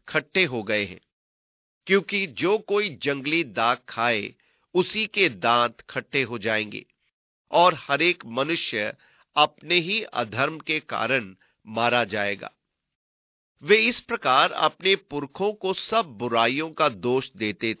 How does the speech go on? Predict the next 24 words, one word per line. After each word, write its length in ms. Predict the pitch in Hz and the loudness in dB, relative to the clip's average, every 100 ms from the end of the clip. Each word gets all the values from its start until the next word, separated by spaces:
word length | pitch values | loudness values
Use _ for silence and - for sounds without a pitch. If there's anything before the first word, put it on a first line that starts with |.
| - | -12
थे। 100 | - _ _ _ _ - | -18 _ _ _ _ -6
वे 220 | 110 156 | 2 4
अपने 360 | 143 143 156 139 | 4 0 -2 -2
दोष 460 | 92 123 143 147 | -2 -2 0 -4
को 220 | - 156 | -6 -8
नहीं 340 | 135 110 120 180 | -4 -2 -2 -2
देख 340 | 135 135 - | 0 0 0
रहे 200 | 107 104 | -6 -6
थे। 220 | 98 - - _ _ _ _ _ _ _ _ _ _ _ | -10 -18 -20 _ _ _ _ _ _ _ _ _ _ _
"जब 300 | 104 135 131 | 0 0 2
मैं 180 | 135 143 | 2 0
छोटा 480 | - 127 117 139 147 | 0 -6 -4 -2 -2
था, 420 | 120 107 110 156 _ _ | -2 0 0 -4 _ _
तब 160 | 156 - | 0 0
सब 340 | - - 190 | -4 0 0
बुराइयों 760 | 143 101 123 117 120 131 156 160 | 0 -6 2 4 2 0 -4 -6
के 360 | - 123 101 - _ _ _ | -6 -6 -6 -10 _ _ _
बच्चों 480 | 104 131 139 - 190 | -4 -2 -2 -4 -4
पर 260 | - 117 101 - _ _ - | -2 -4 -4 -10 _ _ -10
थोप 300 | - 202 190 | -4 -4 -6
दिया 320 | - 120 120 117 | -8 -2 0 0
जाता 460 | 104 107 101 107 | 0 -4 -2 -6
था। 280 | - 98 - _ _ _ _ _ _ _ - | -8 -14 -18 _ _ _ _ _ _ _ -2
हमें 380 | 151 175 202 | 2 4 2